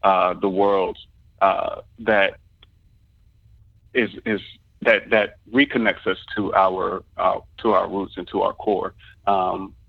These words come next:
that is not fragmented, that is not, uh, politicized, um, in the ways in which, you know, other forms of, uh, spiritual practices have been. Uh, but this is something that gives us an opportunity to think outside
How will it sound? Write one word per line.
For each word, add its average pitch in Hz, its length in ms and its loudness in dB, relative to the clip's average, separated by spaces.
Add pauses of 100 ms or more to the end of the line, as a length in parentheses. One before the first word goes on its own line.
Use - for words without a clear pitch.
that 107 240 2
is 104 120 -10
not 110 260 2
fragmented, 98 520 0
that 95 180 -8
is - 80 -20
not, 101 300 0 (420)
uh, 95 180 4
politicized, 98 1000 0 (280)
um, 98 500 -4
in 110 140 -4
the 98 60 -4
ways 98 200 0
in 98 100 -6
which, 95 360 -6
you 107 100 -6
know, 90 160 -2
other 104 480 0 (460)
forms 101 360 2 (120)
of, 98 280 0 (100)
uh, 92 280 -2 (160)
spiritual 104 380 0
practices 95 580 -2
have 95 260 0
been. 92 360 -4 (300)
Uh, 95 200 2
but 107 200 0
this 104 160 -2
is - 120 -20
something 98 280 -2
that 92 200 0
gives 98 200 0
us 95 180 2
an 95 100 -2
opportunity 95 540 -2
to - 160 -12 (100)
think 104 300 0 (300)
outside 95 680 2